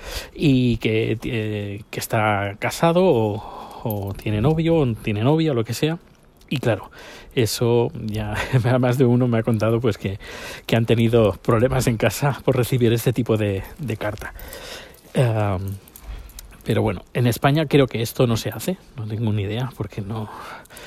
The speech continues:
al menos he tenido suerte en este aspecto. Y, y bueno, pues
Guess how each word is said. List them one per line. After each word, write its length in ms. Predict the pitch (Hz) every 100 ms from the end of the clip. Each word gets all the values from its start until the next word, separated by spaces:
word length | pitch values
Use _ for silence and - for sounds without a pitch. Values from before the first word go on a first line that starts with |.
| - - -
al 180 | -
menos 260 | 143 120 98
he 40 |
tenido 320 | 113 110 120 107
suerte 300 | - 139 104
en 60 |
este 160 | 113 -
aspecto. 440 | - 113 - 175 - - - - - -
Y, 1040 | - 160 131 127 120 117 113 110 107 101 95 - -
y 100 | -
bueno, 240 | 123 110 101 -
pues 420 | 120 117 107 -